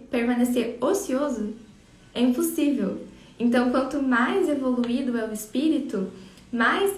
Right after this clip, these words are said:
ele sente esse desejo íntimo de trabalhar, de se desenvolver e de ajudar os outros seres que estão à sua volta.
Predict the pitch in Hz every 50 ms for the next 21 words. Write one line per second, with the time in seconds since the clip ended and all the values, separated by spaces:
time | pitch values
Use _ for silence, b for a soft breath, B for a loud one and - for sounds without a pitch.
0 | - 254 262 262 262 262 - - - 269 277 302 320 320 - - 254 226 247 254
1 | 254 247 240 - 247 247 240 233 240 240 262 254 269 262 - - - 262 294 330
2 | 339 - - - 220 214 202 196 B B B B B B 214 208 247 262 240 -
3 | 247 233 233 233 233 233 233 220 214 220 220 214 214 208 208 220 214 214 208 -
4 | - - - - - 214 214 233 226 220 220 220 214 214 214 208 208 214 220 233
5 | 226 226 - - - - - 208 - 240 233 233 240 262 240 240 226 208 214 -
6 | - - - 233 226 226 220 226 226 233 - - 220 196 202 - - - - -
7 | - 208 202 202 202 - - 214 220 214 208 190 185 185 185 185